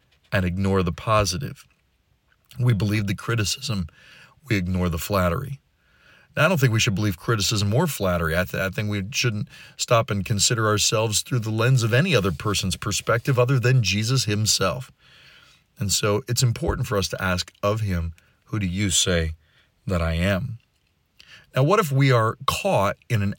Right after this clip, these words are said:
action that doesn't reflect the nature of the kingdom of God at all? And, and what if we're brought before God and the worst of our sin is put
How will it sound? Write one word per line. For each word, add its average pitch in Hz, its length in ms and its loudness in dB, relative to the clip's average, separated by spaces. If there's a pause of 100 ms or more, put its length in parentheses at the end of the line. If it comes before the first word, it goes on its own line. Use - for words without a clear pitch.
(100)
action 117 720 0 (720)
that 101 460 2 (220)
doesn't 143 360 4
reflect 104 400 -2
the 101 80 -2
nature 98 280 -2
of 98 60 -4
the 87 80 -4
kingdom 85 560 -2 (100)
of 87 140 -4
God 80 240 0
at 76 80 -4
all? 107 380 2 (720)
And, 107 420 0
and 120 160 4
what 165 160 4
if 165 160 -4
we're 143 140 4
brought 117 480 2
before 170 640 0
God 92 580 2 (640)
and 113 400 4
the 110 100 2
worst 127 440 2
of 123 80 -2
our 127 160 4
sin 110 680 2 (480)
is 107 200 2 (100)
put 147 420 2